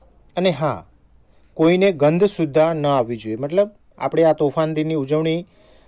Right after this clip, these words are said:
કરવા માટે બધી તૈયારીઓ કરી રહ્યા છીએ, એની કોઈને જાણકારી થવી જોઈએ નહીં,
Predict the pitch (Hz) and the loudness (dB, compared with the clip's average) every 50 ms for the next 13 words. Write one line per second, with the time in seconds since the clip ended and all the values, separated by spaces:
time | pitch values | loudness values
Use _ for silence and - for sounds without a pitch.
0 | _ _ _ - 151 143 147 160 160 156 156 147 139 147 156 165 170 170 180 160 | _ _ _ 0 0 2 2 2 2 2 2 2 2 2 2 2 2 0 -2 -4
1 | 151 139 160 156 - 160 151 156 160 165 170 190 196 196 190 - 190 180 196 190 | -2 -2 0 2 2 2 4 4 4 2 2 2 2 2 2 2 2 2 0 2
2 | 196 190 175 160 151 151 - 196 202 196 180 180 190 196 202 - - 175 175 175 | 2 4 4 4 2 2 0 -2 0 0 0 -2 -2 -4 -4 -6 -4 -4 -2 -2
3 | 190 196 175 143 139 139 147 165 160 - 185 175 180 180 185 185 175 - - 143 | -2 -4 -4 -2 -2 -2 -2 -2 0 2 2 2 4 2 0 0 -2 -4 -2 -2
4 | 151 170 160 147 147 143 147 160 160 151 135 120 - | -2 -2 -2 -2 -4 -2 -2 -4 -4 -4 -8 -14 -16